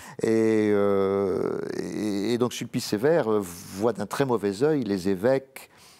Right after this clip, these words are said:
officiels, en quelque sorte, les évêques, euh, qui sont des hauts fonctionnaires de l'Empire,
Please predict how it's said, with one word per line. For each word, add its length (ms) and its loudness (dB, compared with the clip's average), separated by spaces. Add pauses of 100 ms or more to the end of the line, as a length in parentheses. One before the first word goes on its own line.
(260)
officiels, 580 0
en 60 -4
quelque 260 -6
sorte, 300 -2
les 160 -6
évêques, 400 -2
euh, 140 -6 (480)
qui 100 -4
sont 220 -2
des 80 2
hauts 100 4
fonctionnaires 540 -2
de 80 -2
l'Empire, 580 0